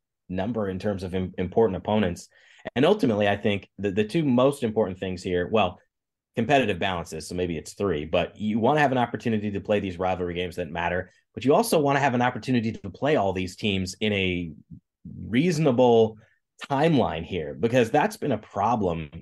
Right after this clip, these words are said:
in the Big Ten. Think about Wisconsin's matchups against some of these teams that you didn't even see a team for, like, six or eight years. And the fact that you would have kids coming in here, being here for four and five years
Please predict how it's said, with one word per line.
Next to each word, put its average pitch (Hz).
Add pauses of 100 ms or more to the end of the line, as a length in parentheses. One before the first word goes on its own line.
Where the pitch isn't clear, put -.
in 92
the 87
Big 92
Ten. 90 (200)
Think 196
about 180 (1120)
Wisconsin's 117
matchups 98
against 92
some 92
of 82
these 82
teams 87
that 82
you 98
didn't 196
even 98
see 160
a -
team 82
for, 98
like, 90
six -
or 87
eight 104
years. 104
And 107
the 104
fact 131
that 120
you 131
would 120
have 113 (440)
kids 143
coming 127
in 120
here, 95 (280)
being 127
here 123
for 104
four 120
and 110
five 104
years 110